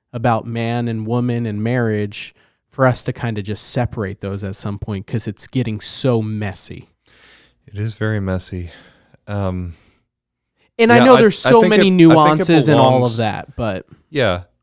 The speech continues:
Speaker 2: And, and I do see, I do see some legitimacy in what you're saying, but I think it also belongs to the church's vocation,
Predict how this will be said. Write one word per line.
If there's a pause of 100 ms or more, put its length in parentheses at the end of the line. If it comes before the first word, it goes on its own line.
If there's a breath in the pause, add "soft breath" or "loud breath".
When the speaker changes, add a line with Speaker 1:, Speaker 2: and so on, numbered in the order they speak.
Speaker 2:
And,
and
I
do
see,
I
do
see
some (100)
legitimacy
in
what
you're
saying,
but
I
think
it
also
belongs
to
the
church's
vocation,